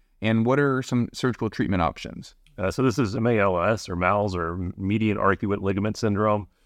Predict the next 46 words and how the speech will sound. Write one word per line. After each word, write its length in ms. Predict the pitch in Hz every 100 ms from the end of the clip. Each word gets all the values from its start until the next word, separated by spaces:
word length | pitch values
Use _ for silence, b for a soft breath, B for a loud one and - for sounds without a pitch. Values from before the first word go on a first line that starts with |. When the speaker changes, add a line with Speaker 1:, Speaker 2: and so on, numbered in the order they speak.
| _
Speaker 2:
So 160 | - 101
the 80 | 92
curve 300 | - 139 131
of 60 |
the 60 | 117
diaphragm 640 | 104 110 98 117 107 104 101
are 120 | 87
compressing 580 | 95 - 101 92 117 95
your 120 | 85
celiac 520 | - 98 95 90 90
artery, 540 | 90 95 98 107 104 92 -
a-, 40 |
and 760 | 87 87 - 101 90 87 82 92
its 280 | 92 80
associated, 720 | 87 - 87 - 92 85 78 -
uh, 80 |
nerve 300 | 87 87 101
tissue. 420 | - 117 - 131 135 - - - - - _
So 460 | - 110 101 98 101 -
if 160 | 101
a 40 | 117
celiac, 640 | - 185 180 143 - 127
so 120 | 131
what 140 | 127 131
it 60 |
would 100 | 131
do 240 | 110 113 110
is 160 | 92
you'd 280 | - 117 104
get 120 | 113
a 20 | 90
celiac 440 | - 110 107 101 - -
plexus 380 | - 110 - -
block. 360 | 127 120 135 -
If 140 | 92
that 200 | 107 110
relieves 640 | 104 95 101 107 101 - -
the, 280 | 107 104
the 100 | 98
pain, 260 | 101 98 107
it 60 | 95
can 120 | 82
help 200 | 92 -
confirm 460 | 85 - 110 101
the 100 | 110
diagnosis. 840 | 107 110 113 117 120 - 139 -